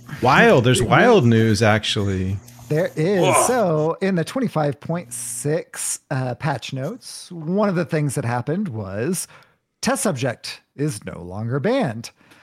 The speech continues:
Speaker 2: Uh, test sub-, subject has been unbanned from Wild and had its text updated. So previously, old Death Rattle return any spells you cast on this minion to your hand. The new Death Rattle is shuffle any spells you cast on this minion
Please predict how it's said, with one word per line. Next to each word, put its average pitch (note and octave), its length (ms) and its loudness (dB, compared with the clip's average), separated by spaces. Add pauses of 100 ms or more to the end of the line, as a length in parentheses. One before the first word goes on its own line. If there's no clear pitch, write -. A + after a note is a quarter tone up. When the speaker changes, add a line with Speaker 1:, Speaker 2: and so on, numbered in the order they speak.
(280)
Speaker 2:
Uh, D3+ 340 0
test B3 240 -4
sub-, F#3 420 -4
subject D#3+ 420 -4
has C3+ 140 -4
been B2+ 180 -6 (100)
unbanned G3+ 400 0
from C#3+ 140 -2
Wild A2 500 -6
and D#3 160 0
had C3 240 0
its - 160 -12
text - 360 -10
updated. G#3+ 480 -2 (460)
So C3+ 380 -2 (100)
previously, D#3 760 -2 (520)
old E3 380 0
Death C#3+ 220 -2
Rattle D3 240 0
return C#3+ 580 -2
any C#3 240 -2
spells B2 280 -4
you A2 60 -6
cast A#2 300 -8
on A#2 80 -6
this G#2+ 160 -10
minion G#2+ 280 -6
to A2 100 -14
your G#2+ 100 -8
hand. C4 480 -2 (400)
The A2+ 60 -8
new D3 140 -2
Death D3 280 -2
Rattle C#3 280 0
is D3+ 300 -2
shuffle C#3 440 -6
any C3+ 180 -4
spells B2+ 360 -4
you A#2+ 120 -4
cast B2+ 400 -6 (100)
on F3 300 0
this C#3 380 -2
minion B2 520 -4